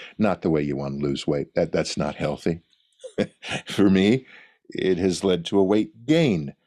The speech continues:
Um, all the weight everybody else lost, I found. It, it, you, there's no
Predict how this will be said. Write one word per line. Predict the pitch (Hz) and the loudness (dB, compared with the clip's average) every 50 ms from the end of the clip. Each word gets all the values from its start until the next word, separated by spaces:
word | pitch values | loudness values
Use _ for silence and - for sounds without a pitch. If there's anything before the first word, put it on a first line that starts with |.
| _ _ _ _ _ - | _ _ _ _ _ -6
Um, | 92 87 82 76 71 71 69 67 67 65 _ _ _ _ _ _ - - | -4 -2 -2 -2 -2 -4 -6 -8 -10 -12 _ _ _ _ _ _ -12 -6
all | - 87 90 | -4 -2 0
the | 82 87 | 0 0
weight | 85 95 95 90 87 _ - | 2 2 2 0 -2 _ -2
everybody | 92 92 90 82 95 90 90 87 90 | 0 0 0 2 2 2 2 2 2
else | 90 90 87 - - 87 | 2 0 -2 -4 -6 -2
lost, | 87 87 87 85 - - - | -2 -2 -2 -2 -6 -6 -6
I | - 82 | -6 -6
found. | 82 - - 104 107 85 73 65 65 - _ - - - _ _ _ - | -4 -4 -2 -2 -2 -4 -6 -10 -16 -20 _ -20 -20 -20 _ _ _ 0
It, | 127 127 127 - - | 0 0 0 0 2
it, | 196 107 160 - _ _ _ _ _ _ _ _ _ _ _ _ _ _ _ - | 2 2 0 -2 _ _ _ _ _ _ _ _ _ _ _ _ _ _ _ -6
you, | 113 101 113 | -2 -2 0
there's | - 117 113 110 98 117 | 2 2 2 2 2 2
no | 113 120 127 131 131 131 131 120 - | 2 2 2 2 2 2 0 -2 -4